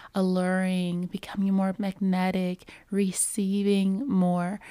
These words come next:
breaking up that negative energy that could be blocking you, and really understanding more about what that divine feminine energy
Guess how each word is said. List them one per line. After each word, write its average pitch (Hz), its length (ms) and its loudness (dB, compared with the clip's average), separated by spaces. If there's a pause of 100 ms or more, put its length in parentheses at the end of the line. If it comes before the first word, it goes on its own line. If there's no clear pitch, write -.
(180)
breaking 196 640 0
up 190 320 -2
that 185 200 -2
negative 190 640 0
energy 185 560 0
that 190 160 -6
could - 180 -8
be 190 120 -2
blocking 190 760 -2
you, 175 380 0 (400)
and 190 500 2
really 214 460 2
understanding 190 840 -2
more 185 380 0
about 180 400 -2 (240)
what 190 300 -2
that 185 180 -4
divine 175 500 -2
feminine 180 640 -2
energy 175 520 -4